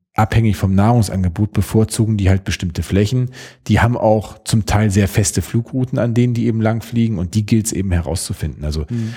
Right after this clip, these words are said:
Speaker 1: ähm, das Ganze ist ja unter dem Begriff Lockjacht,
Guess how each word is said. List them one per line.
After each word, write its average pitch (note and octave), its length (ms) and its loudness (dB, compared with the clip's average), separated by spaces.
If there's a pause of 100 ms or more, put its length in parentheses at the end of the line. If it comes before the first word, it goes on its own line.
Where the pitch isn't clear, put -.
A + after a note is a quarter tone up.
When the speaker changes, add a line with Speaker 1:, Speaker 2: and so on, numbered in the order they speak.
(220)
Speaker 1:
ähm, F2+ 340 0 (320)
das - 160 0
Ganze A2 260 2
ist - 160 0
ja F#2+ 80 4
unter G2 160 2
dem G2+ 140 2
Begriff G2 320 0
Lockjacht, - 580 0